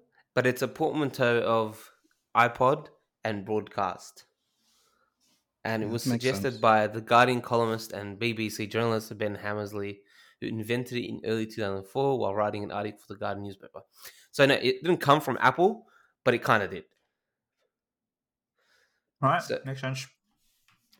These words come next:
Speaker 1: that's your fact of the day. It's just an interesting
Speaker 3: All
Speaker 1: fact.
Speaker 3: right.
Speaker 1: I di-, I didn't know that, actually.
Speaker 3: You know what?
Speaker 1: I
Speaker 3: I thought that was obvious, but then I realized you're, you're, you're,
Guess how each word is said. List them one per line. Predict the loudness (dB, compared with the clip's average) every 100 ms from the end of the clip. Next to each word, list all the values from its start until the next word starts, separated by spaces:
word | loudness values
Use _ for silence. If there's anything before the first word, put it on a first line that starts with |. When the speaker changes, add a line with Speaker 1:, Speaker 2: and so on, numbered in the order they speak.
| _ _
Speaker 1:
that's | -4 0
your | 0
fact | 2 2 2 0
of |
the | -2
day. | -4 -8 -12 _ _ _
It's | -20
just | -20 -20
an | -18
interesting | -18 -18 -10
Speaker 3:
All | -2
Speaker 1:
fact. | -2 -2
Speaker 3:
right. | -4
Speaker 1:
I | -2
di-, | 0
I |
didn't | 0 -2
know | -4
that, | -6
actually. | -12 -18 -20 _ _ _ _ _ _ _ _ _ -20 -20 _ _ _ _ -6
Speaker 3:
You | 6
know | 8
what? | 8
Speaker 1:
I | 8
Speaker 3:
I |
thought | 8
that | 8
was | 10
obvious, | 10 10 6 0 0
but | 2
then | 4
I | 6
realized | 4 4 6 4 2
you're, | 0
you're, | 0 0
you're, | 0 0